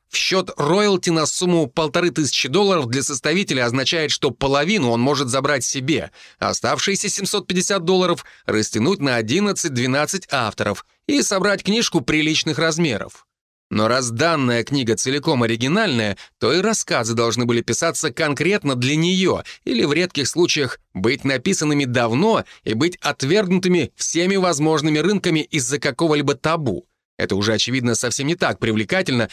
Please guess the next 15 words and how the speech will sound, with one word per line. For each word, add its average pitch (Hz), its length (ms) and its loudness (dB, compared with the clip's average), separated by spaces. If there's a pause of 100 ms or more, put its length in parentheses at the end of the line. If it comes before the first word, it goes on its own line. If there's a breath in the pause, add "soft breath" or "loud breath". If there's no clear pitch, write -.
(160 loud breath)
потому 113 260 0
что - 160 -2
обычно, 120 760 -2 (260)
если 151 240 0
только 135 280 0
рассказ 143 360 -2
не 123 100 0
совсем 131 340 -2
уж 120 100 0
крамольный, 143 600 0 (220 loud breath)
его 101 260 0
можно 156 380 0
продать 151 340 0
хоть 151 200 -2
куда-то. 151 720 -4